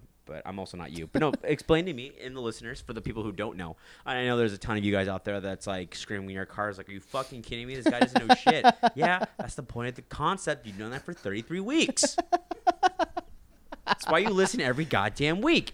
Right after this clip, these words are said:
Speaker 1: Anyways.
Speaker 2: So, who's the
Speaker 1: No such thing
Speaker 2: real
Speaker 1: as a dumb question, huh? You guys are judging me.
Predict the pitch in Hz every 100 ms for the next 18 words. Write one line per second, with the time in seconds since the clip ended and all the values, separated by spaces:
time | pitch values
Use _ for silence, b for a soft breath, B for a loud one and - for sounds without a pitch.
0 | 151 208 175 82 73 82 - - - -
1 | - - 151 117 B 151 B B - 196
2 | 190 151 139 143 120 151 190 190 165 139
3 | - 180 208 196 220 240 175 139 139 180
4 | - _ _ - 101 104 101 127 139 120
5 | 113